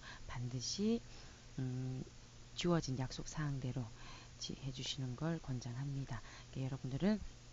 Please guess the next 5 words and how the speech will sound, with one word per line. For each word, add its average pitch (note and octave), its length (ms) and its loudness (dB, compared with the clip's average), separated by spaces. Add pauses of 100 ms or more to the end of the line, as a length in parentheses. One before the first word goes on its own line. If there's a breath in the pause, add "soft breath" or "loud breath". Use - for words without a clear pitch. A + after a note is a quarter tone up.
(540)
이건 C3 180 4
좀 B2+ 140 -2
수정하셔서 C#3 640 2 (320 loud breath)
입력하실 D#3+ 560 4
때부터 D#3+ 480 2